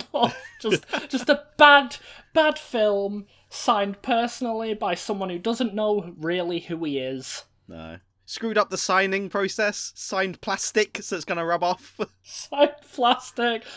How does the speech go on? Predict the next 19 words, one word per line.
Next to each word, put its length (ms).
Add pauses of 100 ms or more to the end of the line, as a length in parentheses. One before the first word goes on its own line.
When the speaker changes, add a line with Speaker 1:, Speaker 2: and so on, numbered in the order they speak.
(260)
Speaker 1:
underwear 640
that 320
definitely 800
doesn't 360
fit 420
me, 240 (200)
Speaker 2:
<laughs> 200
Speaker 1:
and 180
a 80
face 480
mask. 540 (460)
Speaker 2:
And 100
a 100
Speaker 1:
You 120
know 80
Speaker 2:
<laughs> 80
Speaker 1:
what? 340 (480)
It 160
is 600